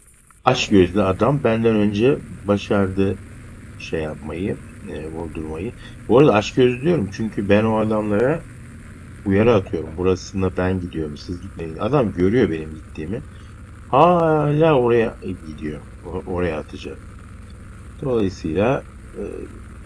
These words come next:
ben şu anda gördüğünüz gibi havasını almış. Hiçbir bir şey, e, puan alamamış bir vaziyette üste geri dönüyorum. Şimdi gidip iniş yapacağız.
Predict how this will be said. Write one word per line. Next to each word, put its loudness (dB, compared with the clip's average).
ben 2
şu -4
anda -6
gördüğünüz 0
gibi -4
havasını -2
almış. -4
Hiçbir -2
bir -8
şey, 0
e, -2
puan 0
alamamış -2
bir -4
vaziyette -4
üste 0
geri 2
dönüyorum. -6
Şimdi 2
gidip -2
iniş -2
yapacağız. -4